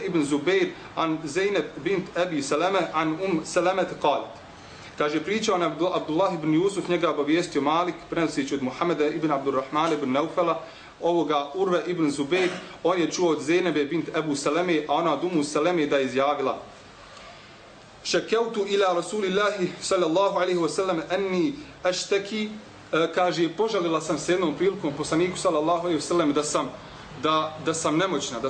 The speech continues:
dakle, da sam hasta. Wa qala, e, tufi min wara'i nasi wa anti rakibe.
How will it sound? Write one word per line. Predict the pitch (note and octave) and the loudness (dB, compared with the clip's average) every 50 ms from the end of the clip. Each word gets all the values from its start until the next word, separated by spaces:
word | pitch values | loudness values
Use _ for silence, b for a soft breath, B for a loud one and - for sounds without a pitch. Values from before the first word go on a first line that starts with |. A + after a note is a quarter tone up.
| C3+ - - | -4 -2 -2
dakle, | C#3 C#3+ - C#3+ C#3 | -2 -2 0 0 0
da | D3+ | 0
sam | D3 - C#3+ C#3 | 0 -2 -2 0
hasta. | E3 F#3+ F#3 - - D3 A2+ - - - - - - - - - - - - - - - - - - - B B B B B B B | 0 -2 -2 -2 -4 -6 -6 -6 -10 -16 -16 -16 -16 -16 -16 -16 -18 -18 -18 -18 -20 -20 -20 -20 -20 -18 B B B B B B B
Wa | E3+ E3 E3+ F3 F3 | 2 2 2 2 2
qala, | G#3+ A3+ A3+ A3+ A3 G3 F3 D#3 - - - - - - | 2 4 4 6 4 4 2 2 -2 -10 -14 -12 -4 0
e, | E3+ D#3+ E3+ E3 - | 0 0 0 0 0
tufi | G#3+ A#3 A#3 A#3 A3+ G3 | 0 0 0 0 0 0
min | F3+ G3 G3+ | 2 2 4
wara'i | F3+ E3 E3+ D#3+ E3 E3+ F3+ F#3+ - F#3 D#3 | 4 4 4 4 4 2 2 0 0 0 0
nasi | D#3+ F3 F#3 G3 G3 F#3 - - F#3 E3 - - | 2 2 2 2 0 0 -2 -6 -8 -6 -2 0
wa | C#3 D#3 - | 0 0 0
anti | D#3+ F3 F3 - - D#3 C#3+ | -2 -4 -4 -2 0 2 2
rakibe. | C#3+ D#3+ E3 D3 C#3+ - C#3+ B2 B2 G#2 | 2 2 0 0 -2 -4 -6 -4 -4 -6